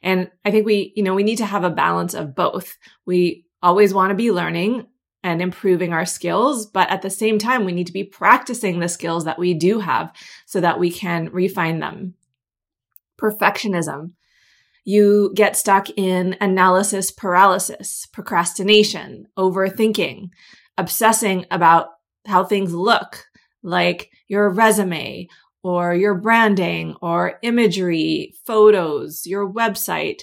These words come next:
things that really don't matter.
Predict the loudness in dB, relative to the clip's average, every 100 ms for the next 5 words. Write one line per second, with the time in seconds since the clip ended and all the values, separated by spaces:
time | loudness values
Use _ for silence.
0 | -18 -20 -4 -2 -2 0 4 4 4 -4
1 | -6 2 4 6 4 0 -4 _ _ -12
2 | -2 2 2 0 -8 _ -6 -2 0 0
3 | -4 -10